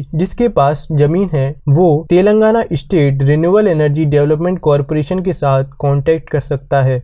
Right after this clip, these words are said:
और अगर वो अपने ईवी चार्जिंग स्टेशंस नहीं बनाना चाहता तो वो ऑर्गेनाइजेशन को अपनी जमीन लीज पर दे सकता है, जिसके बदले उसे मंथली रेंट प्रोवाइड किया जाएगा।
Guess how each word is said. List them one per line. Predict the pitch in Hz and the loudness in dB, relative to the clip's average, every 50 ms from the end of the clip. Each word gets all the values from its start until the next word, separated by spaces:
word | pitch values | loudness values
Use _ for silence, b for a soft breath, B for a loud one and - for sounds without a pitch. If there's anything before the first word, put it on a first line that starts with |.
| - - - | -6 -2 2
और | 160 180 190 | 4 4 4
अगर | 180 170 180 180 165 | 4 4 4 2 4
वो | 151 147 151 151 - | 4 2 2 2 0
अपने | 147 139 - 175 185 180 - - | -2 -2 -2 0 0 0 0 0
ईवी | 165 170 180 214 220 | 0 0 2 0 0
चार्जिंग | 185 196 165 147 147 151 170 165 156 | 2 2 2 2 2 0 0 -2 -2
स्टेशंस | - - - 170 160 - - 147 143 139 - - 156 | -4 -2 -2 -2 -2 0 0 -2 -2 -2 -4 -2 0
नहीं | 147 143 180 190 | 0 2 2 0
बनाना | 160 147 143 139 135 139 156 160 | 0 0 0 2 2 2 0 0
चाहता | 147 - 147 135 131 123 135 123 123 135 139 - | 2 2 2 2 2 0 -2 -2 -2 -4 -4 0
तो | - 196 196 | 0 0 2
वो | 190 214 220 - - | 2 2 0 0 2
ऑर्गेनाइजेशन | - 156 160 156 165 170 180 180 202 208 196 - 233 233 226 | 0 0 2 2 0 0 2 2 2 0 -2 -2 -2 -2 -2
को | 226 160 147 156 - - | 0 0 -2 0 0 -2
अपनी | - 143 - 180 165 147 147 | -4 -2 -2 -2 0 0 0
जमीन | 143 151 151 156 156 147 139 135 143 147 | 2 0 0 0 0 0 0 0 0 0
लीज | 151 160 170 151 | 0 -2 -2 -4
पर | - - 170 165 | -2 0 0 0
दे | 160 151 143 135 | 2 0 0 0
सकता | 139 143 135 139 - 143 135 | 0 -2 -6 -4 -2 0 0
है, | 131 127 131 120 120 - - - | 2 2 0 0 -4 -6 -6 -2
जिसके | 160 196 - - 226 220 | -2 -2 0 0 0 2
बदले | 185 175 156 147 147 147 151 160 | 2 2 2 2 0 0 0 0
उसे | 156 156 139 160 156 156 151 | 0 -2 -2 0 0 0 0
मंथली | 147 151 175 180 - 220 214 233 220 | 0 0 0 -2 0 0 0 2 2
रेंट | 170 151 147 147 151 143 - | 2 2 0 0 -2 -2 -2
प्रोवाइड | 151 151 147 151 160 156 | 0 2 2 2 2 0
किया | - 160 151 156 151 | -2 -2 0 2 2
जाएगा। | 147 143 135 127 131 123 131 123 120 | 2 2 2 2 2 0 -2 -4 -4